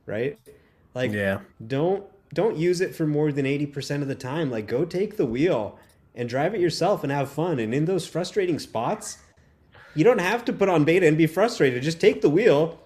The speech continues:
Speaker 1: do it yourself, and put it back on, and, you know, give it a shot every, you know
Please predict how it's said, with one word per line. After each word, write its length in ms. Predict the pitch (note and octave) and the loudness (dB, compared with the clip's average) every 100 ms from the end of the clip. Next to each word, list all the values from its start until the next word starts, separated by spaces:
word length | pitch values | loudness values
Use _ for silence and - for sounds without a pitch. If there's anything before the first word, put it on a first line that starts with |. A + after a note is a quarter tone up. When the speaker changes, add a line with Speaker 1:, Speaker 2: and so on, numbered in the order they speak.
| _ _ | _ _
Speaker 1:
do 140 | A#2+ G3 | 2 4
it 80 | F3+ | 4
yourself, 540 | D3+ D#3 D#3+ G#3+ - _ _ _ - | 2 2 0 0 -8 _ _ _ -6
and 160 | C#3 | -4
put 100 | D#3+ | 0
it 80 | G3 | 0
back 260 | D3+ C3+ C3 | 0 -2 -2
on, 260 | C#3 C3 A2 | -4 -2 -4
and, 260 | G#2 G#2 - _ _ - | -6 -10 -18 _ _ -4
you 80 | |
know, 100 | B2+ | -2
give 180 | B2 E3+ | 0 0
it 60 | E3+ | 0
a 60 | |
shot 360 | D3 C#3+ C3+ C3 | 0 0 0 0
every, 560 | C3 B2+ A#2 A2 G#2+ - _ _ - | -2 -4 -4 -6 -8 -14 _ _ -10
you 100 | C#3 | -6
know 200 | A#2+ | -6